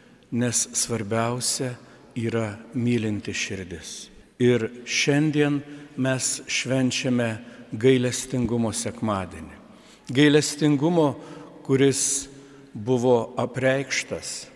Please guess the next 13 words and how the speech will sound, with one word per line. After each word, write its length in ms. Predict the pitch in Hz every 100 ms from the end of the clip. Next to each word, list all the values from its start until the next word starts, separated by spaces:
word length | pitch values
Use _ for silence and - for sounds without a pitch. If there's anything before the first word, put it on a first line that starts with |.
| -
apreikštas 760 | - 101 117 117 120 - 107 120
visai 320 | - 127 120
čia 300 | - - 123 - - -
pat 400 | - 127 120 - - - - -
Vilniuje, 720 | - 104 131 135 127 113 101 92 - - - - - -
seselei 720 | - 107 - 113 110 107 98 - - -
Faustinai, 800 | - 123 110 - 139 139 127 117 - - -
kuomet 400 | 127 131 127 123
Jėzus 560 | 131 147 135 135 - - -
parodo 560 | 131 127 139 147 147
savo 480 | - - 151 139 135 -
atvertą 880 | 127 - 117 123 127 127 - 123 127 -
širdį. 640 | - - 131 110 82